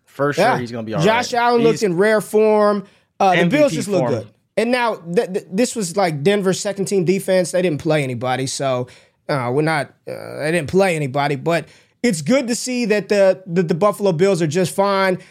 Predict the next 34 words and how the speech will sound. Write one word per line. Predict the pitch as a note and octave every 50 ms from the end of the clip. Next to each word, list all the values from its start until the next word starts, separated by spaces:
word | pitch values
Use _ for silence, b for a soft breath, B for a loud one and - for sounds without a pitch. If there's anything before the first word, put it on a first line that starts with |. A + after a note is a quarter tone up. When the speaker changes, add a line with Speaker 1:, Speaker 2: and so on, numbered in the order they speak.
| B B -
Speaker 2:
Jay, | D3 G3+ G#3+ G3 F3
Devin | D3+ D3+ G#3 G#3 G3 F#3
Singletary | - - A#3 A3+ G#3 G#3+ G3 - A3+ G#3+ G#3 G3
looked | G3 G3 G3 E3+ C#3+
good | F#3 G3+ G3+ F#3+
in | F#3+
the | F#3
game. | F3 C#3+ F#3 F#3+ F#3+ F#3 F#3+ F#3+ F#3+ F#3 F#3+ F#3 B B B B B _ -
Um, | E3+ F3+ F3+ F3 E3+ E3+ E3 D3 D3+ D3 - - -
uh, | D#3 D#3+ D#3+ D3+ - F#3+
Speaker 1:
Oh, | F#3
Speaker 2:
they | F#3 G#3+ G#3
just, | A#3+ A3 - - A#2
Speaker 1:
man. | B2 B2 A#2+ A#2 -
Speaker 2:
they | G#3
just | F#3+ A3+ A3+ - B3
look | B3 G3+ C#3+
good. | F3+ G#3 F#3+ D3 G#2+ - _ _ _
They | - E3+ G3
look | G#3+ A3+ G#3 D#3+
good. | F3+ G#3 F3+ - -
Speaker 1:
What | G3 C4+
are | E4+
we | E4+
gonna | D4+ G#3
do | A3+ B3
with | A3 F3
that | G#3 F#3 C#3+ C3
backfield, | D3+ D3+ D3+ - - C#3 B2+ A#2 A2
man? | A#2 A#2 A#2 A2+ A2+ -
Honestly, | - E3 E3 D3 B2+ - - G#2+ A2 G#2 G#2 A2+ - -
three | D#3 F3 G#3+
Speaker 2:
Uh, | A#3 B3+
Speaker 1:
backs | G3 D#3+ C#3+ A2+ F#2+ - - - - - -